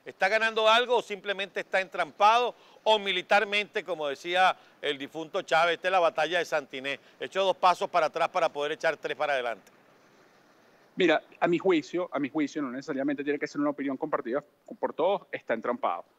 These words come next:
Speaker 2: Está entrampado porque definitivamente si veinticuatro horas antes estaban diciendo que ellos creían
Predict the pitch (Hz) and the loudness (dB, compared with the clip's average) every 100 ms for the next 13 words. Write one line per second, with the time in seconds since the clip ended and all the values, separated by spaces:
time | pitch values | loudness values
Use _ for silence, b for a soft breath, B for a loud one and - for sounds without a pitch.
0 | b b b 127 135 127 160 160 147 190 | b b b -8 -6 -4 -2 0 0 -2
1 | 190 131 123 123 117 123 156 139 117 135 | -4 -4 -4 -8 -4 -2 -2 -4 -6 -6
2 | 127 - _ _ - - - 143 151 156 | -8 -8 _ _ -6 -2 -2 2 0 2
3 | 170 175 160 123 120 135 _ b b b | 2 2 0 -6 -8 -18 _ b b b
4 | - - - 135 151 151 160 135 127 123 | -12 -8 -2 0 0 -4 -4 -4 -4 -8
5 | 147 160 151 139 117 104 | -6 -4 -2 -2 -4 -8